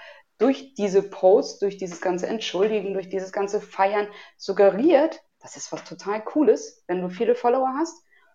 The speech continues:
und du musst oft posten, sonst stimmt irgendwas nicht.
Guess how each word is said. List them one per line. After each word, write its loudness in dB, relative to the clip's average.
und -6
du 2
musst 2
oft 0
posten, -2
sonst -2
stimmt 4
irgendwas -2
nicht. -8